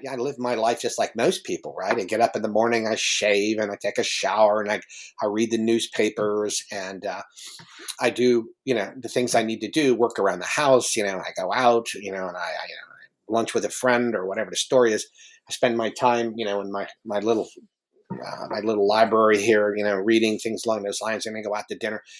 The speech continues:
None of this stuff, you know, is, is really, um,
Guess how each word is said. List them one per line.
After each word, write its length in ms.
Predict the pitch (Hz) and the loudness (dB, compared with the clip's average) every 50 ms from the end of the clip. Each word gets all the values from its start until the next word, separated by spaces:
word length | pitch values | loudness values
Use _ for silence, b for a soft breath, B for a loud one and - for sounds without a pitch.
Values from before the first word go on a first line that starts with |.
| B B B | B B B
None 120 | - 294 403 | 2 2 4
of 80 | 427 | 4
this 200 | 302 - - - | 2 2 2 2
stuff, 520 | - - - - - - - - - - - _ _ _ _ _ _ - - - - | 2 0 0 -4 -6 -4 -4 -6 -8 -10 -12 _ _ _ _ _ _ -20 -20 -16 -10
you 120 | - 127 | -6 -6
know, 120 | 107 95 87 - | -6 -6 -6 -6
is, 240 | 123 113 101 - - | -6 -6 -6 -6 -4
is 240 | 123 123 107 98 107 | -2 -2 -2 -2 0
really, 480 | 131 156 160 135 120 113 107 98 - _ b b b b b b b b b _ _ _ 147 - _ - | 0 2 2 2 2 0 -4 -8 -12 _ b b b b b b b b b _ _ _ -16 -16 _ -12
um, 380 | 101 90 85 80 76 - _ | -12 -12 -12 -14 -16 -18 _